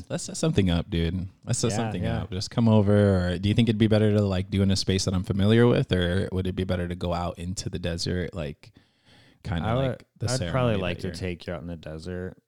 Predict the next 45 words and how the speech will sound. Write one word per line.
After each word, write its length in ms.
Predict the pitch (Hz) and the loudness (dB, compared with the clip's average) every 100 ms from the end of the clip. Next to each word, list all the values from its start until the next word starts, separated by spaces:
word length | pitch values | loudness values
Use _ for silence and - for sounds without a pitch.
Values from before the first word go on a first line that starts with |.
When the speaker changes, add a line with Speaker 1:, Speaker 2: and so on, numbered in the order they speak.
| _ 107 | _ -8
Speaker 2:
I 80 | |
like 240 | 104 110 107 | -2 -2 -2
to 120 | 113 | -4
get 200 | 98 101 | -4 -6
to 120 | - 104 | -4 -4
a 60 | |
place 320 | 87 104 92 - | -2 -4 -4 -4
that's 260 | 101 - | -8 -6
really 260 | 104 95 95 | -6 -4 -4
secluded, 1000 | - 92 - 95 87 90 95 92 95 92 - _ _ _ _ _ _ _ _ | -6 -10 -10 -10 -8 -6 -4 -6 -6 -10 -14 _ _ _ _ _ _ _ _
and, 600 | 104 92 90 87 87 87 90 _ _ _ _ _ | -8 -6 -6 -8 -10 -12 -16 _ _ _ _ _
you 140 | 98 | -10
know, 460 | 90 85 82 82 87 _ _ _ _ _ _ _ _ _ _ | -8 -8 -10 -12 -16 _ _ _ _ _ _ _ _ _ _
I 160 | 120 | 0
don't 160 | 123 104 | 0 0
know 140 | 92 | -4
what 140 | 90 87 | -4 -6
your 160 | 90 87 | -6 -6
comfort, 420 | 98 90 - 101 | -8 -8 -10 -6
like, 260 | 107 101 - | -6 -6 -4
'cause 540 | 110 98 - - - _ _ _ 113 | -4 -2 -6 -12 -16 _ _ _ -8
I 140 | 117 | -8
feel 340 | 110 123 107 101 | -6 -4 -2 -2
like 680 | 101 98 95 82 - - _ - _ 104 | -2 -4 -4 -8 -14 -20 _ -20 _ -10
I 60 | |
like 240 | 117 113 104 | -4 -4 -4
to 100 | 104 | -4
really 220 | 104 98 | -4 -4
get 140 | 95 | -4
out 120 | 90 87 | -6 -6
of 60 | |
my 140 | 85 85 | -10 -8
head. 360 | 95 92 95 95 | -8 -6 -8 -6
I 100 | 101 | -4
wanna 220 | 104 98 | -4 -4
be 100 | 98 | -4
able 160 | 92 90 | -6 -8
to 140 | 90 | -10
sing. 560 | - 101 98 101 101 92 | -10 -8 -6 -6 -8 -8
I 80 | |
wanna 220 | 92 95 90 | -8 -8 -8
be 80 | |
able 140 | 90 85 | -8 -8
to 60 | |
yell, 640 | 87 90 90 90 92 92 | -10 -8 -6 -6 -6 -8